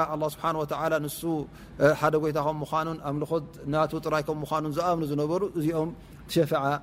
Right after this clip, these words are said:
እውን ይረኽቡ ማለት እዩ። ኣማ ልሙጅሪሙን፣ እቶም ሙሽሪክ፣ ሽ-፣ ሽርካ ምስ ጎይታ ኣላህ ስብሓነ ወተዓላ ዝገብሩ ዝነበሩ ኣብቲ ዮም ልቅያማ እቶም ሸፈዓ ክገብሩሎም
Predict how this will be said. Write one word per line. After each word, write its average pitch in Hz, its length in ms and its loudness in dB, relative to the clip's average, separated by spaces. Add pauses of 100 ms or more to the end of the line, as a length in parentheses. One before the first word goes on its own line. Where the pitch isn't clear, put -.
(140)
እውን 139 240 2
ይረኽቡ 127 300 0
ማለት 123 260 2
እዩ። 113 100 -4 (380)
ኣማ 160 200 6 (180)
ልሙጅሪሙን፣ 139 760 0
እቶም 156 340 2
ሙሽሪክ፣ 139 380 -4
ሽ-፣ 143 300 -4
ሽርካ 165 320 -2
ምስ 147 160 0
ጎይታ 147 300 0
ኣላህ 135 240 -2
ስብሓነ 139 320 -4
ወተዓላ 139 400 0
ዝገብሩ 131 300 -4
ዝነበሩ 156 360 2 (560)
ኣብቲ 160 280 2
ዮም 185 200 4
ልቅያማ 156 420 2
እቶም 147 280 4
ሸፈዓ 170 360 2 (100)
ክገብሩሎም 160 540 0